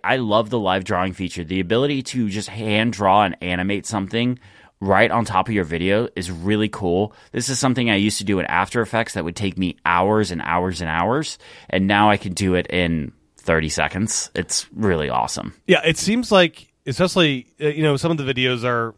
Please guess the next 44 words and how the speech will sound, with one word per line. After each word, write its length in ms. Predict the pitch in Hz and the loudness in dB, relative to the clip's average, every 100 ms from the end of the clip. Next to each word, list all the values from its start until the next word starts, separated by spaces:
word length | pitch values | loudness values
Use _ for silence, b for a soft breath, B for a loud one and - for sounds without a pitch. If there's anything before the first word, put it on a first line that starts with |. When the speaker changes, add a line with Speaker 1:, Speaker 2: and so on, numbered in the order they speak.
| _ | _
Speaker 2:
very 160 | 139 147 | 0 0
instructional, 640 | - 226 - 98 78 82 _ - | 2 2 0 -6 -10 -12 _ -8
and, 260 | 107 107 | -4 -2
like, 280 | 104 104 98 | 0 -2 -2
being 160 | 107 117 | -2 2
able 140 | 120 | 2
to 100 | 117 | 4
Speaker 1:
Yeah. 160 | 147 - _ _ - _ _ | 2 0 _ _ -20 _ _
Speaker 2:
draw 420 | 107 135 143 123 113 | 2 6 6 4 -2
on 120 | 113 | -4
the 80 | 117 | -4
screen 420 | - - 147 117 | -6 -4 -2 0
and 100 | 101 | -2
point 220 | - 117 | -2 -4
stuff 240 | - 113 | -2 2
out 240 | 123 113 92 | 6 4 4
seems 260 | - 101 | -2 -2
like 140 | 101 101 | -2 -2
a 160 | 92 - _ - | -4 -8 _ -16
just 240 | 92 - | -14 -8
obvious, 440 | - 95 92 95 90 | 2 2 4 2 2
awesome 320 | 90 - 85 | 0 -2 -2
thing 140 | 95 | -2
to 80 | 85 | 0
do. 240 | 85 85 82 b b b b b b b | 2 0 -2 b b b b b b b
Speaker 1:
Yep. 260 | 240 - - - | 0 0 -6 -6
Speaker 2:
Yeah. 260 | 110 92 90 B B B B | -4 -2 -6 B B B B
Um, 340 | 160 147 135 - _ | 4 4 2 -8 _
there's 180 | 151 151 | -2 2
also 640 | 226 294 269 220 214 190 _ - | 2 2 0 0 -2 -8 _ -4
A 100 | 208 | 2
I 140 | 170 | 2
features 480 | - 127 131 131 113 | 0 -6 -4 -4 -2
that 140 | 127 | 0
I 40 | 123 | 2
don't 220 | 139 135 | 0 -2
think 140 | 131 | -4
made 160 | 123 123 | -2 0
it 80 | 117 | 0
into 200 | 113 - | -2 -2
the 80 | 107 | 0
Mac 240 | 107 107 | 0 0
version 320 | 113 110 107 | -2 -2 -2
yet, 440 | 107 104 101 - | -2 -2 -4 -10